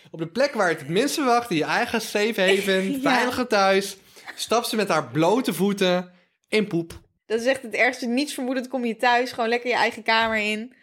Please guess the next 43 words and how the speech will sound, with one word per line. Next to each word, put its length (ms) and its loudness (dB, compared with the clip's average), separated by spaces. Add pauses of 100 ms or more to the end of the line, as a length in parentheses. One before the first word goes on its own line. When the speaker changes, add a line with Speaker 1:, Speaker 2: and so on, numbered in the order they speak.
Speaker 1:
Arm 240 -4
ding. 260 -6
Speaker 2:
Stap 360 -6
je 100 -4
in 60 -4
de 80 -10
poep. 360 -10
Mico 320 -2
heeft 140 2
nog 100 -4
een 100 -4
beetje 260 2
opvoeding 400 -2
nodig, 320 2
denk 240 -2
ik. 220 -2
Speaker 1:
Yes. 80 -4
Speaker 2:
Maar, 180 2
eh, 140 0
kom 160 0
op, 100 2
het 140 -6
feit 300 2
dat 120 -4
hij 80 -6
in 60 -4
de 80 -2
muur 300 -2
ging 160 -4
bijten. 420 0
Kijk, 400 -2
dat 160 -2
een, 140 -2
dat 140 0
een 120 -2
hond 380 0
of 120 -6
een 180 -8
kat 280 0 (340)
in 120 0
een 120 -2
kamer 440 0
poept, 380 0